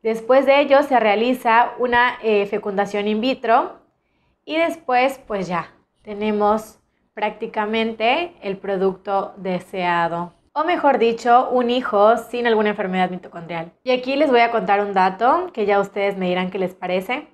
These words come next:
Esta técnica está únicamente aprobada en Reino Unido. Sin embargo, el primer caso de reemplazo mitocondrial sucedió aquí en México,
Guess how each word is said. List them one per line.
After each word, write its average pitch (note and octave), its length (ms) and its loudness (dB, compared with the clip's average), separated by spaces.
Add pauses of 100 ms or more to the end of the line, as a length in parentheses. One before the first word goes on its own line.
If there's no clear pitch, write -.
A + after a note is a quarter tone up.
(560)
Esta D#4+ 300 0
técnica D4 540 2
está A#3 280 0
únicamente A3+ 680 0
aprobada F#3 720 2
en G3 140 -6
Reino F#3 240 -2
Unido. F3+ 400 -2 (380)
Sin C#4 240 -8
embargo, C4 540 4
el A3 120 -2
primer G3+ 300 -2
caso G3 280 -4
de G3+ 100 0
reemplazo F#3 440 -4
mitocondrial F3+ 680 -2
sucedió F3+ 440 -2
aquí F#3 260 -2
en F3 120 -10
México, G#3+ 480 -12